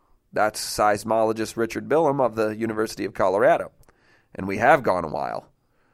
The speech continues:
actually. So hold on and hang on because things are gonna start shaking.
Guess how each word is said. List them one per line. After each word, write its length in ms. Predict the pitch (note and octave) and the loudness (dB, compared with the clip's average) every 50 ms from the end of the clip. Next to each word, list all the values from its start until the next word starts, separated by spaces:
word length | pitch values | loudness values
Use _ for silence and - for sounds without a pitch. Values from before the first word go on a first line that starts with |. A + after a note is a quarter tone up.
| _ _ _ _ _ _ - | _ _ _ _ _ _ -8
actually. 520 | C#2+ E2 E2 - - - D2+ B1 G#1 G2+ | -6 -6 -6 -6 -6 -8 -6 -6 -6 -6
So 440 | A2 - - G#2+ G#2 G2 G2 G2 - _ _ _ _ _ _ _ _ _ _ _ _ _ _ _ _ _ _ _ _ _ _ | -6 -2 2 4 4 4 2 0 -4 _ _ _ _ _ _ _ _ _ _ _ _ _ _ _ _ _ _ _ _ _ _
hold 360 | - - D3 G3+ A3+ B3 A#3+ | 4 6 8 8 8 8 8
on 460 | B3 A#3+ A#3+ A#3+ B3+ C4 C4 B3+ B3+ - - | 8 8 8 8 8 8 6 4 2 -4 -6
and 200 | - G2+ A2 G#2 | -4 -4 -2 -2
hang 280 | G#2 A#2 C#3 E3 F3+ F3 | 0 2 2 2 2 2
on 320 | E3+ D#3 B2 G2+ G2 F#2+ | 2 2 2 2 2 0
because 580 | G2 G2+ G2+ - - G#2+ G#2 G2+ G2 F#2+ - - | -2 -4 -4 -2 0 2 2 2 0 -2 -6 -4
things 280 | - B2 A#2+ A#2 G#2 G#2+ | -4 -2 -2 -2 -4 -4
are 60 | G#2+ | -4
gonna 160 | A2 G#2+ G2+ | -4 -4 -6
start 260 | - - A2 G2 F2+ | -2 0 0 0 0
shaking. 680 | - - - A#2 G#2+ - - E2 C#2 B1 A#1+ - - | -2 -2 -2 -2 -2 -2 -6 -8 -8 -10 -12 -14 -16